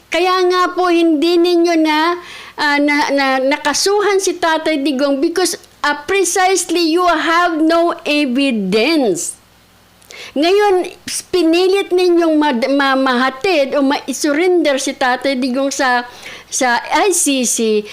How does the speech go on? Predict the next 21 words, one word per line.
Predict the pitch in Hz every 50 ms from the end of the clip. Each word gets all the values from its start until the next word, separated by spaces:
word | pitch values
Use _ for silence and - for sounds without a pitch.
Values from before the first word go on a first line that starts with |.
| - -
Now, | - 220 269 330 359 370 370 359 320 294
this | 247 254 339 330 330 - - -
is | 339 359 349 - 220
just | 294 311 311 311 226
basically | 220 302 349 392 370 - - 381 - - 339 330 330 262 247 254
justifying | 330 339 339 339 - - 359 359 330 359 359 359 349 339 339 339 320 320 320
what | 320 330 320 320 339
you | 339 339 294
just | 285 339 349 339 339 285 247 247
did, | 330 370 403 427 403 262 208 175 156 - - - - _ _ _ _
in | - 277 262 262 247 247 262
my | 294 311 320 330 - -
opinion. | 285 277 277 - 247 240 233 226 214 214 226 240 262 285 285 254 214 190 180 165 151 139 135 147 - _ _ _ _ _ _ _ _ _ _ _ _ _ _ _ _ _ _ _ - _ - - - - -
Kasi | - 349 349 359 403
bakit | 311 349 381 381 370 381 349 320
nyo | 370 -
sasabihin | 381 349 311 - 359 294 294 349 339 339 330 320 320
mahi-, | 320 320 330 294
nahihirapan | 330 311 339 339 311 269 320 311 294 302 285 262 254 - - 247 233 226
na | 220 202
kayo? | - 175 170 185 208 233 247 233 208 -